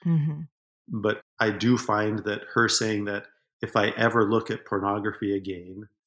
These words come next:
Speaker 2: that she's done. And
Speaker 1: Mm-hmm.
Speaker 2: when an addict hears that, the addict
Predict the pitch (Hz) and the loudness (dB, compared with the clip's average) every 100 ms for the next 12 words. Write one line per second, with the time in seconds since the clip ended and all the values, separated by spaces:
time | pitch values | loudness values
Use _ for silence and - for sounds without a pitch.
0 | _ _ _ 92 98 95 95 - - _ | _ _ _ -8 -4 -4 -8 -14 -20 _
1 | - 113 95 120 113 85 - _ _ _ | -8 -6 -2 0 -2 -6 -18 _ _ _
2 | _ _ - 95 92 92 180 156 156 160 | _ _ -10 -8 -6 0 2 4 4 2
3 | 156 139 _ _ _ _ - 139 107 110 | 0 -8 _ _ _ _ -12 -4 2 2
4 | 107 107 110 113 107 113 113 110 - - | 2 0 -2 0 2 4 2 -4 -8 2
5 | 135 139 131 - 95 95 110 - - _ | 6 8 6 4 -2 -2 -8 -12 -20 _
6 | _ _ _ - 101 101 104 113 113 - | _ _ _ -10 -4 0 2 4 2 -2
7 | - | -10